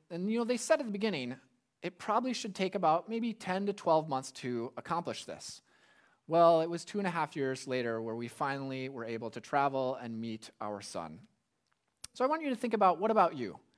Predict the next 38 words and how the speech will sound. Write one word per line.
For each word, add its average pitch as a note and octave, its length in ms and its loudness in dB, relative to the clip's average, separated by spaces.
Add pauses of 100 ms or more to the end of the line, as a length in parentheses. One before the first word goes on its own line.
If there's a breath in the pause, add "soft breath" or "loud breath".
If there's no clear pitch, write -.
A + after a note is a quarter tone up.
(840 soft breath)
What A#3+ 180 6
are F#4 80 4
some B3 240 0
of G#3+ 80 0
the G3 60 2
things G3+ 580 -2 (460 soft breath)
that F#3+ 160 0
you've A#3+ 440 0
experienced? E3+ 800 -2
What G3+ 140 -2
are A3+ 80 0
some A3 200 -4
of A3 40 -2
those F#3 220 2
sorts F#3 260 -6
of D#3 80 -10
things F#3 320 -4
where F3 100 -2
you G3 200 -2
wanted E3+ 560 -2
something, A#2 560 -2
but C#3 180 -2
it B2+ 100 -8
just - 260 -10
took G3+ 200 -10
a E3+ 60 -8
really E3+ 340 0
long D3+ 240 -2
time? B2 280 -6
It A#2+ 80 -12
was A#2+ 120 -12
difficult, F#3+ 760 2
you C3 80 -10
faced - 300 -4
challenges G3+ 600 -2
along D3+ 320 -2
the C#3+ 60 -2
way, C3+ 380 2